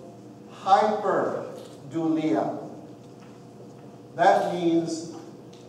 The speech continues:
the most blessed or the most venerable of all the saints.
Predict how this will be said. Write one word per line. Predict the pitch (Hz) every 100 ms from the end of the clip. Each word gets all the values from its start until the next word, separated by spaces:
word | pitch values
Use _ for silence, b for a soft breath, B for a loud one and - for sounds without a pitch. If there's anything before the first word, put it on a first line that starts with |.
| -
the | 120 120 156
most | 190 226 233 240 240 -
blessed | 160 170 240 - - 190 - -
or | 156 156
the | 156 156
most | 196 226 226 - - - -
venerable | 202 226 226 214 180 165 147 147 202
of | 196
all | 151 170 208 208 202 185
the | -
saints. | - 151 143 120 - - -